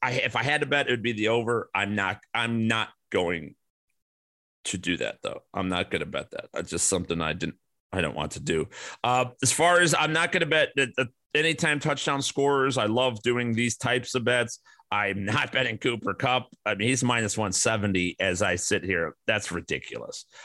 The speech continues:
The fact that he's so highly that you gotta bet some of these other, uh, Ram receivers. Van Jefferson at plus three hundred,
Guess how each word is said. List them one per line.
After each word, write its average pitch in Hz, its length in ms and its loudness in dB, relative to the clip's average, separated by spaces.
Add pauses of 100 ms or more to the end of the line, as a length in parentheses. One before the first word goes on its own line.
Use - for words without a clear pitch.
(260)
The 123 100 2
fact 160 420 0
that 143 120 2
he's 139 340 4
so 120 220 4
highly 113 480 2
that 110 160 -2 (120)
you 127 160 2
gotta 139 340 2
bet 113 220 -2
some 110 200 0
of 107 60 0
these 101 260 -2
other, 110 480 2 (1120)
uh, 98 240 4
Ram 107 320 0
receivers. 98 640 0 (800)
Van 127 280 0
Jefferson 147 640 -2 (560)
at 107 100 -4
plus 127 220 0
three 117 200 0
hundred, 120 380 -2